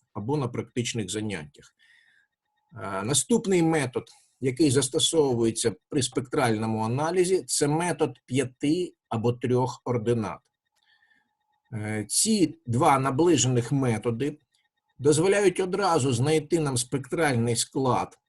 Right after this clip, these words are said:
вихідного струму, не застосовуючи вольт-,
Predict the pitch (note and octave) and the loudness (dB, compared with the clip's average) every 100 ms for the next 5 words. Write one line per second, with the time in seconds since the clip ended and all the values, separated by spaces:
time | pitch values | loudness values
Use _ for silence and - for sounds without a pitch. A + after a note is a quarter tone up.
0 | _ _ _ _ C3 B2+ D#3 D3 D#3 A2+ | _ _ _ _ -4 0 0 2 2 2
1 | A2 - C3 B2 A#2+ C#3+ E3 - _ _ | 0 -2 0 2 2 0 -4 -10 _ _
2 | C#3+ F#3 G#3+ G#3+ - F#3 - E3 E3+ E3 | -2 0 4 2 2 0 -2 0 0 2
3 | E3+ D3+ E3 D#3+ - B2+ C#3 C#3 | 2 0 0 -2 -4 0 2 2